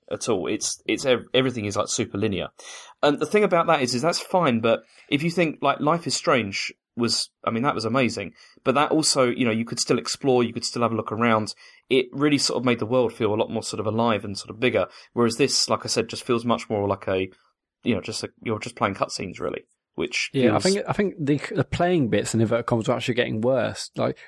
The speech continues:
Speaker 2: before,
Speaker 1: Yeah.
Speaker 2: you know, I, I liked, you know, the sort of very slight puzzles you got, but now you think, okay, w-, w-, as soon as it's clear that the cutscene has ended, you,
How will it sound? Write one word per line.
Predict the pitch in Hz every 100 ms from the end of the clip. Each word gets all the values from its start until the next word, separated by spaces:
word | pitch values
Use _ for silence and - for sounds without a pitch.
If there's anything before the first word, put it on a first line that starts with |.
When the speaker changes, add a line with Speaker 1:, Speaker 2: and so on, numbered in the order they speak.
| -
Speaker 2:
before, | 135 - 165 143 127
Speaker 1:
Yeah. | 117
Speaker 2:
you |
know, | 117 113
I, | 127 117 127
I | 120
liked, | 120 117 131 - - -
you | 185 131
know, | 110
the | 117
sort | - 131 113
of | 110
very | 123 120 110
slight | - 117 -
puzzles | 127 123 120 107
you | 104
got, | 117 110 - - - - -
but | 131
now | 151 120 107 107 _ _ -
you | 120
think, | 113 123 139
okay, | - 110 113
w-, | 143 151
w-, | 143 -
as | -
soon | 151 143
as | 120 - _
it's | 135 131 -
clear | - 120
that | 117
the | 117
cutscene | - - - 117
has | 117
ended, | 110 104 107 107 - - - -
you, | 123